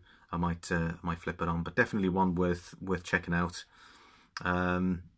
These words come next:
again, thank you very much for joining me on this video.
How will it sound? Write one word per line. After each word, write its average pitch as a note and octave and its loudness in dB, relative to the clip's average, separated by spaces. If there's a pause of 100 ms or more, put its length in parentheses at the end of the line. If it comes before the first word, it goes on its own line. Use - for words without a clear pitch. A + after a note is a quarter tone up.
(360)
again, G#2 4
thank C3+ 4
you B2+ 6
very A#2+ 12
much A#2+ 8
for A2+ 0
joining A#2+ 6
me A#2 6
on A2+ 4
this A2+ -2
video. B2 2